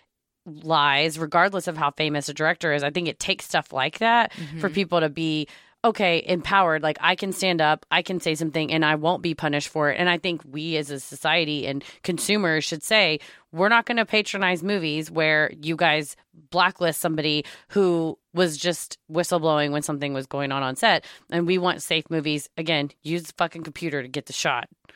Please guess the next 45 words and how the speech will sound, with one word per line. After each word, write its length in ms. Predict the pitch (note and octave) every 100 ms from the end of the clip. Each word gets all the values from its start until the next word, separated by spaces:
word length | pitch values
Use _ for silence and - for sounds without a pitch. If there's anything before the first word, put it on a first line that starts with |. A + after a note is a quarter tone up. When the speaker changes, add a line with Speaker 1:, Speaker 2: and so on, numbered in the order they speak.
| D#3
Speaker 2:
Yeah. 300 | D#3+ D#3 D3
Speaker 1:
Like, 200 | E3+ -
you 80 | F#3
don't 200 | F3+ E3+
need 140 | E3
to 80 | D#3+
torture 420 | - G3 F#3 F3+
somebody. 360 | D#3+ E3+ D#3 D#3
You 160 | C#3
don't 180 | C#3+ C#3+
need 160 | D3+ D3+
to 80 | D3+
torture 380 | - D#3 -
an 120 | D#3+ D#3
animal. 480 | D3+ D3 C#3+ C#3+ - - -
You 80 | D3+
don't 120 | D3
need 100 | D3+
to 100 | D#3+
risk 220 | D3+ D#3+
people's 300 | - D3 D3
lives. 480 | D3+ E3+ D3+ C#3+ C#3+ - - _ _ _ _ _
It's 220 | G3 E3
just 300 | - F3+ -
a 60 | E3+
movie. 420 | D#3+ C3+ B2 G2 _
We 280 | D#3 D3+ D3
love 240 | E3 F#3+
them. 320 | G#3+ G#3+ G#3 -
We 120 | D3
love 200 | C#3 C#3+
storytelling. 680 | G3 G3+ G3+ G3 F#3 F3+
I 120 | - C#3+
love, 460 | C3+ D3 D3+ D3+ _ - _ _ -
I'm 180 | C3 -
marrying 460 | C#3 C#3+ D3 F3 G3
a 20 |
filmmaker. 640 | - D3+ C#3 B2+ D3 C#3
This 220 | C3 C3+ D3+
man 300 | D3+ F#3 F#3+
loves 220 | F#3 E3+
movies. 400 | G#3 G3 G3+ E3+
I 60 |
have 220 | C#3+ D#3+
to 120 | -